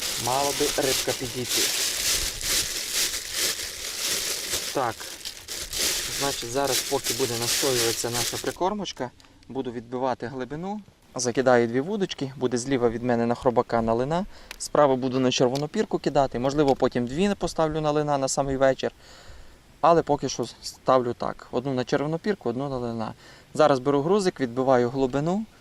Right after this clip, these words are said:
дивлюся, чіпає з-, зілля, не чіпає на дні. Бо там от є віконце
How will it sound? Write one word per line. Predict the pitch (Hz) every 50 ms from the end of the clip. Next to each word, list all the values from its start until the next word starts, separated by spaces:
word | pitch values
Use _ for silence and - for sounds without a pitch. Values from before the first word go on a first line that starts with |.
| - _ -
дивлюся, | 123 143 147 135 127 123 - - 120
чіпає | - - - - 147 - - 139 143 147 147 143 135
з-, | 127 - -
зілля, | 123 120 120 120 120 120 139 151 151 143 143 139
не | 127 135 147
чіпає | - - 151 - - - 123 131 139 135 131
на | 131 131
дні. | 127 120 127 131 127 120 - - - - - - - -
Бо | - 123 117
там | - 131 123 120
от | 147 151 120 - -
є | 131 120
віконце | 120 120 - - 190 208 214 214 - - 202 185